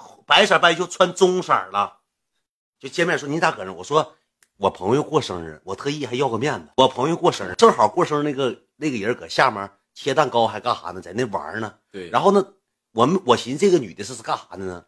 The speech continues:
Speaker 1: 我寻思搁那上班的呢，真的。我寻思还是路过呀，
Speaker 2: 对。
Speaker 1: 看我搁这屋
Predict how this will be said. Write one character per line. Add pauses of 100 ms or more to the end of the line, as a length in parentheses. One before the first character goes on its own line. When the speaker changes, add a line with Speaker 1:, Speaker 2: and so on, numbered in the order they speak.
(120)
Speaker 1:
我
寻
思
搁
那
上
班
的
呢， (240)
真
的。 (320)
我
寻
思
还
是
路
过
呀，
Speaker 2:
对。
Speaker 1:
看
我
搁
这
屋